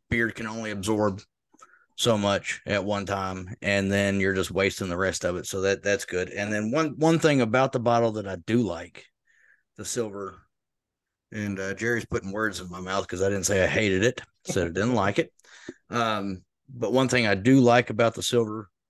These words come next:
is that it, uh, it brings some nostalgia for me. Um, it reminds me of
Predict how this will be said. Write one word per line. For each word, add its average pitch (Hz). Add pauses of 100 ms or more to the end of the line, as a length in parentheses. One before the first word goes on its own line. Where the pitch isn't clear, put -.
(100)
is 107
that 101
it, 104
uh, 92 (600)
it 104
brings 113
some 110
nostalgia 120 (520)
for 123
me. 120 (120)
Um, 104 (460)
it 110
reminds 104
me 110
of 101